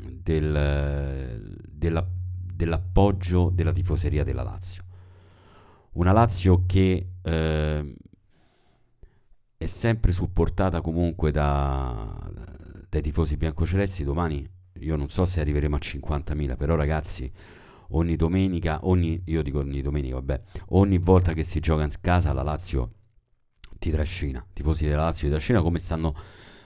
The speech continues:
trascinando in queste ultime partite in trasferta, perché veramente è una squ-, è, è una tifoseria che sta dando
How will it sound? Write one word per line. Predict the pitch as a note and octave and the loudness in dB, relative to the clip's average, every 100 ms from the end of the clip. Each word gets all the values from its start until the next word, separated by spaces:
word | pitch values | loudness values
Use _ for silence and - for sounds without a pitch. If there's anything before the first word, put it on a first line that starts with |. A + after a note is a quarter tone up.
| - | -2
trascinando | - F#2+ F#2 F#2+ F#2+ | 4 4 4 2 4
in | F2 | 4
queste | F2+ F2+ F2+ | 4 4 4
ultime | F2+ F2+ E2+ | 2 2 2
partite | E2 - F#2+ E2 | 2 0 0 0
in | D2 | -2
trasferta, | D2 D2 F2 D2 - - | -4 -2 0 0 -2 -6
perché | - - A#1 A#1+ - - _ _ - | -8 -8 -10 -10 -16 -20 _ _ -6
veramente | - D#2 E2+ F2+ F2+ D2+ C#2+ | 0 2 4 4 2 0 0
è | - E2 | 0 2
una | D2+ | 2
squ-, | D2 - | 0 -6
è, | - D#2 C#2 C#2 G#1 | -6 -4 -2 -4 -6
è | C#2 | -2
una | E2+ E2 | 0 0
tifoseria | D2 E2 D2 D#2 E2+ D#2+ | 0 -2 -2 0 -2 -2
che | - C#2+ | -4 -8
sta | - - D2+ | -10 -8 -8
dando | D2 E2 E2+ E2 D#2+ D2+ | -2 0 0 0 0 0